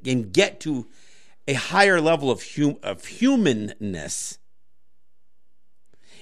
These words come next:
if they're forever glorifying war. And shame on us for doing it.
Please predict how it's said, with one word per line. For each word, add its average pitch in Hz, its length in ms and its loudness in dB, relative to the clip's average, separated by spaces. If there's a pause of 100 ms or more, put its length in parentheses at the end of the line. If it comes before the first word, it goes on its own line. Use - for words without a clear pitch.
(140)
if 151 160 2
they're 156 100 6
forever 156 560 4
glorifying 110 560 2
war. 80 300 -10 (1500)
And 160 100 2
shame 277 260 6
on 156 140 8
us 104 160 0
for 85 120 -10
doing 64 300 -12
it. - 140 -18